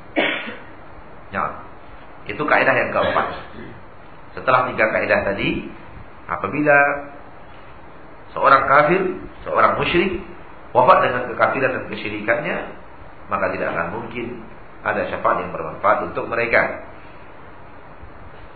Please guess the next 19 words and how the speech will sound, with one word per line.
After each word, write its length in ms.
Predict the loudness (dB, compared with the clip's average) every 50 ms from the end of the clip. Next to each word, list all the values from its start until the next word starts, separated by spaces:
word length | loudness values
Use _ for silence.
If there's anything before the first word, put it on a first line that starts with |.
| -16 -16 -16 -16 -16 -16 -16 -16 -16 -16 -16 -16 -16 -16 -16 -16 -16 -18 -18 -18 -18 -18 -18 -18 -2 4
Maka 240 | 6 6 8 8 6
katakan 400 | 6 6 6 6 6 4 4 2
kepada 320 | 2 4 6 6 8 8 8 8 6 2 0 -4 -10 -14 -14 -14 -14 -16 -16 -16 -14 -4
yang 240 | -2 -2 0 0 0
tadi 400 | 0 0 2 0 -2 -4 -6 -8 -10 -12 -14 -14 -12 -2
mendatangkan 720 | 2 2 2 4 2 0 0 0 0 0 0 -4 -8 -12 -14 -4
syafaat 480 | -2 0 0 2 2 0 0 -2 -4 -6
syubhat 320 | -6 0 2 2 2 2
yang 160 | 0 -4 -6 -6
kelima, 480 | -6 -6 -4 -4 -2 -2 -2 -2 0
"Apakah 240 | 0 0 0 0 0 2 0
kamu 240 | 0 -2 -2 -4
mengingkari 400 | -6 -6 -8 -4 -2 -2 0 0 -2 -2
syafaat?" 400 | -4 -2 -2 0 0 0 -2 -2
Katakan, 480 | -4 -6 -4 -4 -4 -2 -4 -4 -4 -8 -12 -12 -14 -14 -14 -14 -14 -14 -16 -16 -16 -16 -16 -16 -14 -14 -14 -2
Akhi, 400 | 0 0 0 0 -2 -4 -6 -8 -8 -10 0 2
kalau 160 | 4 6 6 4
Anda 240 | 4 4 2 2
sudah 240 | 0 0 -2 -2 0